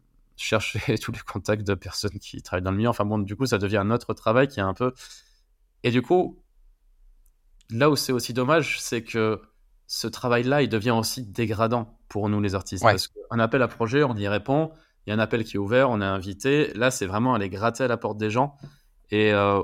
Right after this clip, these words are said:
Speaker 1: waouh, c'est, on n'a pas envie de faire ça, en fait. Je suis
Speaker 2: Mm, mm,
Speaker 1: désolé,
Speaker 2: mm.
Speaker 1: mais, euh, c'est... c'est vraiment dégradant, quoi. Pour aller dire pitié, par... euh, prenez-moi dans vos contacts et exposez-moi, c'est autre chose que répondre à un appel à projet, quoi. Bref,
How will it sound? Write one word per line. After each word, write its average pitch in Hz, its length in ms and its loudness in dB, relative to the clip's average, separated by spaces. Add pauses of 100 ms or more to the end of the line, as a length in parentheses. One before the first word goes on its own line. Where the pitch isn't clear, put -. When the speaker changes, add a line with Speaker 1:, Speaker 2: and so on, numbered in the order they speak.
(160)
Speaker 1:
waouh, 117 400 4
c'est, 101 760 0
on 101 80 -4
n'a 98 100 2
pas 135 140 4
envie 113 160 4
de - 60 -14
faire 107 140 0
ça, - 120 0
en 107 100 2
fait. - 300 -6
Je - 80 -12
suis 123 80 0
Speaker 2:
Mm, - 20 4
mm, 104 40 -2
Speaker 1:
désolé, 120 320 2
Speaker 2:
mm. 120 40 -2
Speaker 1:
mais, 98 180 -2
euh, 90 180 -2 (440)
c'est... 95 360 0
c'est 92 180 -4
vraiment 110 260 2
dégradant, 113 400 2
quoi. 92 220 -4
Pour 104 220 0
aller 107 120 2
dire 107 200 0
pitié, 135 340 -2
par... 107 260 -4
euh, 95 580 -2 (360)
prenez-moi 131 340 2
dans 120 100 2
vos 110 120 -2
contacts 120 400 -2
et 101 40 0
exposez-moi, 107 800 0 (200)
c'est - 240 -4
autre 120 140 2
chose 143 240 0
que 107 100 -4
répondre 101 340 0
à - 20 2
un 98 60 0
appel 98 240 0
à 101 40 0
projet, 95 260 -10
quoi. - 180 -18 (920)
Bref, 101 320 2